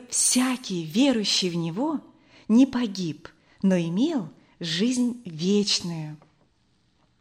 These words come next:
Однажды капитану корабля, который вышел из Ливерпуля, это Англия, привели мальчика, у которого не было билета на проезд на этом корабле.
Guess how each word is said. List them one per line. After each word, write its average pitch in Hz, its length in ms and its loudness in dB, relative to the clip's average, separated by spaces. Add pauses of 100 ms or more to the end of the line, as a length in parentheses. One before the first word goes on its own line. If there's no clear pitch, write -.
(420)
Однажды 180 760 -2 (440)
капитану 233 580 4
корабля, 233 420 0 (680)
который 262 320 4
вышел 247 320 2
из 202 340 0 (140)
Ливерпуля, 208 880 0
это 202 260 -2
Англия, 165 540 -4 (600)
привели 202 380 2
мальчика, 254 640 -4 (440)
у 190 80 -6
которого 196 380 0
не 269 200 2
было 285 200 4
билета 214 680 2 (260)
на 170 160 -2
проезд 170 680 -4
на 160 220 -4
этом 175 220 -6
корабле. 262 540 2